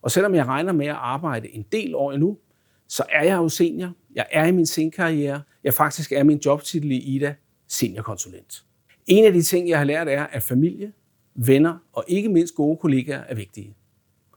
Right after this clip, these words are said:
Relationer betyder meget. Men arbejdsrelationer er i sagens natur knyttet til arbejde. Derfor handler det om at begynde at forberede sig i tide på de store ændringer, vi ved kommer.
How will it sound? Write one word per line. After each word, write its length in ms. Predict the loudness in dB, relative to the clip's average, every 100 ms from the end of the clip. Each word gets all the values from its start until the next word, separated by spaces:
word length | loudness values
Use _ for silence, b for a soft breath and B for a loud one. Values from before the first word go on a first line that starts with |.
| _ _ 2
Relationer 520 | 4 4 2 0 -8 _
betyder 400 | -4 0 -2 -2 -8
meget. 280 | -12 -14 -20 _ _
Men 140 | 0 4
arbejdsrelationer 920 | 2 2 0 0 0 -2 -4 -6 -12 -16 _ _ _ _ 2
er 140 | 4
i 100 | 4
sagens 440 | 0 -2 -2 -2 -2
natur 460 | 0 0 -4 -6 _ _ 2
knyttet 380 | 4 4 0 -4
til 100 | -4
arbejde. 460 | -4 -10 -14 -18 _ _ _ _ _ _ _ _ 4
Derfor 220 | 6 4
handler 300 | 4 4 2
det 100 | 2
om 260 | 0 -2 -6 -2
at 60 |
begynde 400 | 2 6 6 4 -2
at 80 |
forberede 460 | -2 -2 0 -2 -2
sig 240 | -4 -6
i 40 | -6
tide 360 | -2 0 0
på 140 | -4 -6
de 140 | -6
store 400 | 0 0 2 0
ændringer, 460 | 0 -2 -4 -4 -10 _ _ _ 2
vi 160 | 4 6
ved 180 | 2
kommer. 360 | -2 -8 -8